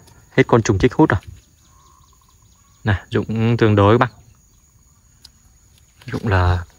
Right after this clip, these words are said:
bình thường thôi, chỉ sợ nó chết thôi các bác. <laughs> Hồ tiêu đây. Không biết trên hội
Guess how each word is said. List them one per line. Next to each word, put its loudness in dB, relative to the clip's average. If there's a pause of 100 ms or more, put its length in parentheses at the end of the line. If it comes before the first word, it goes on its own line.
(140)
bình -2
thường 4
thôi, 0 (220)
chỉ -16
sợ -2
nó 2 (840)
chết 4
thôi 0
các 4
bác. 0 (400)
<laughs> -6 (500)
Hồ -6
tiêu 0
đây. -2 (1800)
Không -6
biết 2
trên 0
hội 0